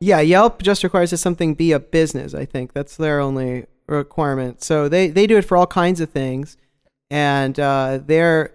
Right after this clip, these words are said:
that model is growing. A-, and that is interesting because it is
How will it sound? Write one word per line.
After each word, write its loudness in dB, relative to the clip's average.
that 4
model 4
is 0
growing. 2
A-, -4
and 2
that 4
is 6
interesting 0
because 2
it 2
is 0